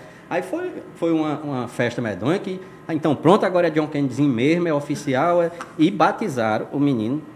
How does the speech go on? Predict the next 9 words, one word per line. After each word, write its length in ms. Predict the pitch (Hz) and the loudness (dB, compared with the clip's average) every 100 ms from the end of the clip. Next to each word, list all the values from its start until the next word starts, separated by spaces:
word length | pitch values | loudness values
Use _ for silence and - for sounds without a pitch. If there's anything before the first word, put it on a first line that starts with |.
| - | -8
chamaram 360 | 165 131 117 117 | -4 -2 -2 -4
um 40 | |
vereador 500 | 117 120 117 110 110 | -4 -2 -2 -2 -2
lá 140 | 107 107 | -2 -4
de 280 | 110 110 | -6 -8
Sobral 300 | 110 110 104 | -4 -4 -4
representando 580 | 104 - 107 110 107 104 | -4 -4 -4 -4 -4 -4
John 200 | 98 110 | -2 -4
Kennedy 360 | - 101 110 | -4 -4 -4